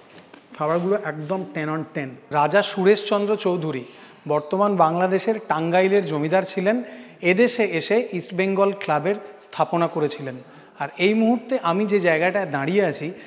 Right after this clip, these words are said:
সেই জায়গাটা হচ্ছে ইস্টবেঙ্গলের আর্কাইভ। এই জায়গাটায় ঢোকার জন্য ক্লাব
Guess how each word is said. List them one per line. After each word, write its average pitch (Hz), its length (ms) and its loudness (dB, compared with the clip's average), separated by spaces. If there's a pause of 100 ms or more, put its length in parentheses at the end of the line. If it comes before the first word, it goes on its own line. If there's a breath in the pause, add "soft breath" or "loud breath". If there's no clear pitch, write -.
(200 loud breath)
সেই 196 160 2 (100)
জায়গাটা 151 420 0
হচ্ছে 185 200 -4 (180)
ইস্টবেঙ্গলের 185 580 -2 (220)
আর্কাইভ। 147 440 -2 (480 loud breath)
এই 196 80 2 (100)
জায়গাটায় 190 560 2
ঢোকার 180 380 0
জন্য 165 180 0 (180)
ক্লাব 156 200 0